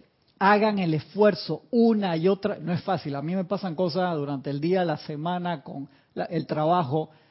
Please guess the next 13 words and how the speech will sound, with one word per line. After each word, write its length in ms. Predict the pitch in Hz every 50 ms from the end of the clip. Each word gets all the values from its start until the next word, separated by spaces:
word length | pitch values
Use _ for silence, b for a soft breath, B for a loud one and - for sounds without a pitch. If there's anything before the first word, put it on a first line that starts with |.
| b b -
con 160 | - 180 165
las 100 | 165 170
actividades 480 | 165 151 - - 156 160 170 180 175
familiares, 680 | - 175 156 156 156 151 170 170 170 165 165 160 165 165
en 80 | 160 151
la 160 | 151 147 147 -
calle, 340 | 190 185 175 170 165 165
con 100 | - 185
esto, 140 | 175 - 196
que 80 | 156 165
el 60 | 151
otro, 180 | 160 156 202 190
que, 160 | 165 143